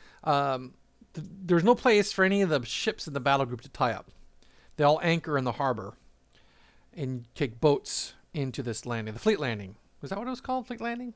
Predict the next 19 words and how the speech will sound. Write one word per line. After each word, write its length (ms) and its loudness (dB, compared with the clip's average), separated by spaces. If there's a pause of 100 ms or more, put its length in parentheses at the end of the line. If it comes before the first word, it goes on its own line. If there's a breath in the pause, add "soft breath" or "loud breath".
(100)
Or 100 -12
Fleet 200 -10
Landing 240 -6
next 200 -8
door? 280 -4
Anyway, 380 -4 (760 soft breath)
got 160 8
on 60 8
these 100 6
little 140 6
boats, 680 4 (480)
and 160 -12
these 200 -10 (380)
water 220 2
taxi 360 -6
boats 380 -6
motored 380 -2
you 120 -6
to 420 -6